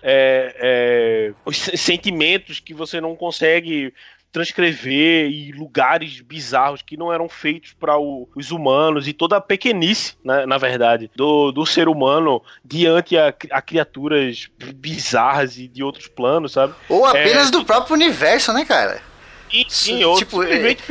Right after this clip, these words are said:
Speaker 1: pela,
Speaker 2: ele,
Speaker 1: pela
Speaker 2: ele
Speaker 1: grandiosidade que é o universo, né?
Speaker 2: É, que tipo, ele
Speaker 1: É.
Speaker 2: menciona seres interplanetários, seres cósmicos, não sei o quê, mas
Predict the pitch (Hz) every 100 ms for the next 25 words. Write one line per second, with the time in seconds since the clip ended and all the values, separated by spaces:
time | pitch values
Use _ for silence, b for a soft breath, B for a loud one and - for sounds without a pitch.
0 | 262 285 277 254 254 254 208 262 311 311
1 | 285 165 202 233 330 247 156 156 139 117
2 | 110 107 - 127 170 214 294 - - 226
3 | 233 - 180 - - 240 269 - - 214
4 | 214 175 180 190 190 185 151 - 160 202
5 | 170 156 - 170 - - 156 175 170 147
6 | 135 147 - 220 233 214 185